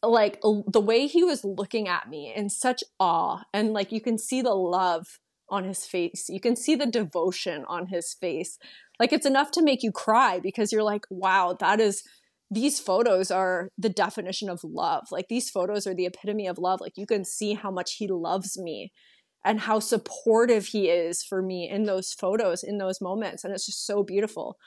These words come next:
But I really just felt held. I felt held by God. I felt held by my practice.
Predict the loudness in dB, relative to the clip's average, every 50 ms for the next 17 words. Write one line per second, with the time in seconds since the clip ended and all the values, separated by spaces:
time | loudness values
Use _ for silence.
0 | -20 -20 _ _ _ _ _ _ _ _ _ _ _ _ _ _ _ _ _ _
1 | 2 4 4 6 4 4 6 6 4 4 4 0 -4 -4 0 2 4 4 4 0
2 | -4 0 2 4 4 4 2 -2 -4 -4 -4 -2 -2 -2 -2 -4 -6 -6 -4 -2
3 | -2 0 0 0 -2 -2 -2 -2 -2 0 0 0 -2 -4 -6 -12 -20 -20 -12 -10
4 | -8 -4 -2 -2 -2 -2 -4 -2 0 0 0 2 0 0 0 -2 -4 -6 -6 -4
5 | -4 -4 -4 -6 -8 -8